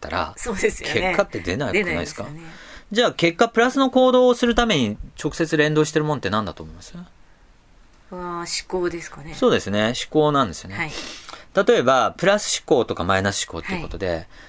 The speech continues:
Speaker 2: はい。
Speaker 1: 例えば物を売るね、営業とかね、
Speaker 2: はい。
Speaker 1: 商品ね、販売する人とかいた時に、まあ、昨日飲みすぎちゃったから今日はもう営業行きたくないと。
Speaker 2: はい。
Speaker 1: 会社行かないで、
Speaker 2: はい。
Speaker 1: ね、寝てたら、マイナス思考じゃないですか。
Speaker 2: はい。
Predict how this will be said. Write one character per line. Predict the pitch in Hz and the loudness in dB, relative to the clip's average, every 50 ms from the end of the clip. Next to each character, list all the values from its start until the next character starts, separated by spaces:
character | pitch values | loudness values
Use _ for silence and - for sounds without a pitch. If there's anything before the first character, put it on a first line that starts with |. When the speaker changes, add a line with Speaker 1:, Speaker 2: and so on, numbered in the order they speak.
| - - - - _ _ _ _ _ _ _ - - | -20 -20 -20 -20 _ _ _ _ _ _ _ -6 -2
Speaker 2:
は | - 156 | -2 0
い。 | 151 | 2
Speaker 1:
例 | 170 160 | 2 2
え | |
ば | 135 117 104 | 4 2 2
物 | 101 110 110 120 120 | 2 2 2 4 4
を | 101 | 2
売 | 87 | 2
る | 85 | 2
ね、 | 90 107 113 127 | 0 0 2 2
営 | 131 131 127 | 2 2 2
業 | 131 131 127 117 | 2 2 2 2
と | - 117 | 0 0
か | - 80 80 | 0 0 0
ね、 | 101 127 | 0 0
Speaker 2:
は | 160 | 0
い。 | 165 | -2
Speaker 1:
商 | - - 127 117 | 0 2 2 2
品 | 98 95 87 80 82 - - - - - - - - - - _ - - - 120 120 | 2 2 -2 -4 -6 -8 -8 -10 -10 -12 -16 -20 -20 -20 -20 _ -20 -20 -18 -12 -8
ね、 | 120 123 135 135 | -6 -4 -4 -6
販 | 127 - 123 110 107 | -4 -4 -4 -2 2
売 | 104 104 95 | 2 2 2
す | - - | 0 -2
る | 107 98 | -4 -4
人 | 92 - - 90 | -4 -6 -10 -12
と | 87 | -12
か | - 87 85 | -12 -14 -14
い | - | -14
た | - | -14
時 | 90 90 - - | -16 -16 -18 -18
に、 | 92 92 95 - - - - - - - - - - - - - - - | -18 -16 -16 -18 -18 -20 -20 -20 -20 -20 -20 -20 -18 -18 -18 -18 -16 -6
ま | - 135 | -4 -2
あ、 | 123 - | -2 0
昨 | 135 127 | 0 2
日 | 139 147 127 104 | 2 2 2 2
飲 | 101 | 2
み | 113 127 | 2 0
す | - - | 0 -2
ぎ | 160 | -2
ち | - - | -2 -2
ゃ | 104 | -2
っ | - | -4
た | - 85 | -4 -6
か | 80 85 | -4 -4
ら | 85 85 | -4 -2
今 | - - | 0 0
日 | 123 | 0
は | 123 | 0
も | 117 104 | 0 0
う | 104 101 | 2 2
営 | 110 120 | 2 2
業 | 127 | 2
行 | 127 120 | 0 0
き | - | 0
た | - 131 | -2 -2
く | 113 107 | -2 -2
な | 95 87 | -4 -4
い | - | -6
と。 | - - - - | -8 -12 -16 -8
Speaker 2:
は | - 196 165 | -6 -6 -4
い。 | |
Speaker 1:
会 | - 117 107 - | -4 -4 -4 -2
社 | - 120 | -2 -2
行 | 107 | 0
か | 127 117 | 0 0
な | 117 113 | 0 0
い | 92 | -2
で、 | 78 85 78 73 | -2 -2 -4 -4
Speaker 2:
は | - - 208 208 | -6 -8 -10 -10
い。 | - - | -8 -8
Speaker 1:
ね、 | 107 104 | -8 -6
寝 | 95 92 | -6 -6
て | 95 - 123 | -6 -8 -8
た | - - 98 | -4 -4 -2
ら、 | 82 85 87 98 - - - - - - - - - - - - - - | -2 -4 -6 -8 -12 -16 -20 -20 -20 -20 -20 -20 -20 -20 -20 -20 -20 -4
マ | - 120 143 165 | -2 0 2 2
イ | |
ナ | 180 175 | 2 0
ス | - - | -2 0
思 | - | 0
考 | 156 101 | 0 0
じ | 87 | 0
ゃ | 85 | -2
な | 78 | -4
い | |
で | 78 | -8
す | - | -12
か。 | - - - - - - - | -14 -16 -20 -20 -14 -6 -4
Speaker 2:
は | - 226 220 | -2 0 0
い。 | 190 - | -2 -4